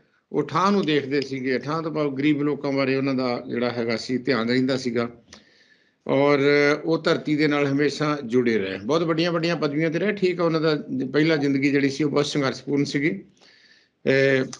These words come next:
ਪਾਕਿਸਤਾਨ ਤੋਂ ਪਰਿਵਾਰ ਉੱਜੜ ਕੇ ਆਇਆ ਸੀਗਾ। ਅੰਮ੍ਰਿਤਸਰ ਦੇ ਵਿੱਚ ਸੰਤਾਲੀ ਤੋਂ ਬਾਅਦ, ਤੁਹਾਨੂੰ ਪਤਾ, ਜਿਸ ਤਰੀਕੇ ਨਾਲ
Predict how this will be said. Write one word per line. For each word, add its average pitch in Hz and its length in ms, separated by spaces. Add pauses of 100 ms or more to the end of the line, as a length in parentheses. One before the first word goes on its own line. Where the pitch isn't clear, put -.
(320)
ਪਾਕਿਸਤਾਨ 143 420
ਤੋਂ 151 100
ਪਰਿਵਾਰ 143 320
ਉੱਜੜ 143 240
ਕੇ 147 120
ਆਇਆ 147 200
ਸੀਗਾ। 143 400
ਅੰਮ੍ਰਿਤਸਰ 131 400
ਦੇ 131 160
ਵਿੱਚ 131 540 (140)
ਸੰਤਾਲੀ 127 500
ਤੋਂ 131 140
ਬਾਅਦ, 127 200
ਤੁਹਾਨੂੰ 127 200
ਪਤਾ, 135 240
ਜਿਸ 135 220
ਤਰੀਕੇ 139 340
ਨਾਲ 127 460